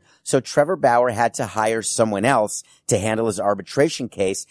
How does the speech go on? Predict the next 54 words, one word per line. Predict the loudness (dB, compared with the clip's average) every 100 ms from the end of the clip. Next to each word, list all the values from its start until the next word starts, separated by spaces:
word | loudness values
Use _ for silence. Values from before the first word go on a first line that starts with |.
| _ -6
that | -4
he's | -2
gonna | -2 -2
have | -4 -4
with | -6 -10
the |
Cincinnati | -8 -6 -6 -4 -4
Reds | 2 2 2
this | -4 -10
year. | -10 -10 -14 _ _ _ _
You | -4
see, | -2 -4
Trevor | 0 0 2
Bauer | 0 0 -2
has | -4 -6
one | -6 -4
more | -4 -4
year | -2 -2
of |
arbitration, | -2 -4 -2 0 0 -4 -16 _ _
and | -14 -6
he's | -6 -4
gonna | -4 -4
make | -4 -4
a | -6
lot | -6 -6
of | -6 -2
money. | -2 -4 -10 _ _ _ _ _
And | -6 -4
he | 2
didn't | 2 2
want | -4 -4
to |
give | -2 0
away | 2 0 0
the | -6
five | -4 -2 -4
percent | -6 -4 -4
of | -4
his | -4
money | -2 -2 -2 -8 _ -4
that | -2 0
you |
have | 0 -2 -4
to | -10
give | -6
away | -2 -2
to | -2 -2
your | 0
agent | 2 0 -2 -6
when | -4 -2
you | -4
have | -4 -6 -2
deals, | 2 2 2 -6 -16